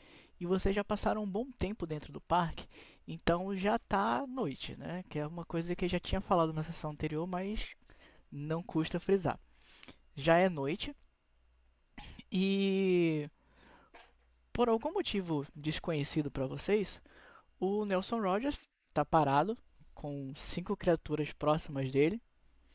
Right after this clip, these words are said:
Não, na verdade, três criaturas próximas dele. O Ben tá meio que ajoelhado no chão, né? E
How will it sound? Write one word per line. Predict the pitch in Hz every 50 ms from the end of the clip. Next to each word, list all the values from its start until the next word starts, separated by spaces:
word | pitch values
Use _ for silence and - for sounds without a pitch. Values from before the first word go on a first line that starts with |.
| - - - - _ _ _ -
Não, | 123 139 135 147 -
na | 147 143
verdade, | 143 143 143 - 143 143 - -
três | - - 170 185 -
criaturas | - - 160 - - 151 143 139 -
próximas | - - 135 139 - - 147 143 139
dele. | 135 143 147 165 196 202 _ _ _ _ _ - - - - - - - _ _ -
O | 175 175 175
Ben | 151 147 160 180 220 226 185 175
tá | - - 147 147
meio | 147 143 143 147 151 143 -
que | - - 143 139 139 139 135 131 -
ajoelhado | 139 135 131 139 160 165 160 147 123 131 151 214 277 269
no | 208 143
chão, | - - - 131 143 208 240 220 - _ _ _ - -
né? | - 127 139 156 180 185 - -
E | 156 156 156 151 151 151 143 139 135 135 131 127 139 -